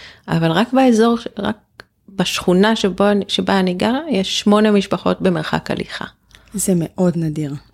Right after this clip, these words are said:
Speaker 2: <laughs>
Speaker 1: כן. אה, אבל, אה, באיזשהו שלב הקבוצה שהיא צברה תאוצה, אז אנשים באו לגור בשכונה, באזור. זה כיף אדיר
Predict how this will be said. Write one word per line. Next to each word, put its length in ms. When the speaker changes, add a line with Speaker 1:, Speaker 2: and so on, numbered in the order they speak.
Speaker 2:
<laughs> 840
Speaker 1:
כן. 260
אה, 420
אבל, 220
אה, 220
באיזשהו 300
שלב 380
הקבוצה 440
שהיא 520
צברה 340
תאוצה, 520
אז 100
אנשים 440
באו 220
לגור 500
בשכונה, 520
באזור. 520
זה 120
כיף 240
אדיר 340